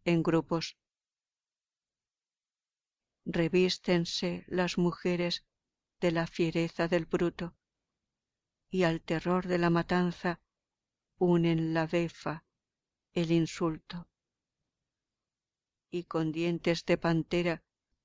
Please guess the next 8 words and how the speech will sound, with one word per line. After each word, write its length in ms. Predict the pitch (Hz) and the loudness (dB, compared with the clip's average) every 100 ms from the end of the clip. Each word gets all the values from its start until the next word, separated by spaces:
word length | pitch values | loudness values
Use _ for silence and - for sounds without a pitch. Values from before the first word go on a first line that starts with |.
| _ | _
despedazan 1000 | 185 175 165 - 170 165 208 214 180 170 - | -2 0 -2 -4 -4 -2 -4 -4 -4 -4 -6
sin 260 | - 185 | -2 2
escrúpulo 760 | 160 156 - 170 170 170 170 - _ _ _ _ _ _ - | 2 0 -2 -2 0 2 0 -2 _ _ _ _ _ _ -4
el 180 | 175 - | -2 0
corazón 600 | 180 170 165 180 175 170 | 2 2 0 2 2 2
palpitante 1080 | 165 160 - 165 - 170 165 156 - 160 _ _ _ - | -2 -4 -4 -6 -2 -2 -2 -4 -8 -10 _ _ _ 0
del 220 | 170 165 | 0 0
contrario 920 | - 165 156 - 170 165 156 156 160 | 0 0 0 0 0 0 -4 -8 -10